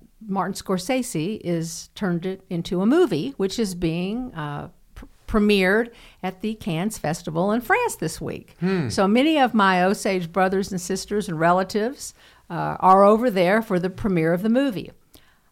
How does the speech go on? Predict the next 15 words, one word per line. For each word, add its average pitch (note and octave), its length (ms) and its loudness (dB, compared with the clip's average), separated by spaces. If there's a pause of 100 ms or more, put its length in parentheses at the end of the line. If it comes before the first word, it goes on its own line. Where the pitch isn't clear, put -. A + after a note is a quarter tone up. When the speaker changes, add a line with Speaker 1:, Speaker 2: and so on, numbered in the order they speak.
Speaker 1:
I F3+ 180 6
bring G3+ 300 2
this F#3 240 -4
up A3+ 240 0
because F#3 640 -2
it G3+ 220 -4
does B3 400 0
tell C#3 600 -6 (380)
some E3+ 260 -4
of E3 120 -4
the E3+ 80 -2
history D#3 480 -4
of C#3+ 120 -4
the D3+ 140 -4
Osage. - 580 -10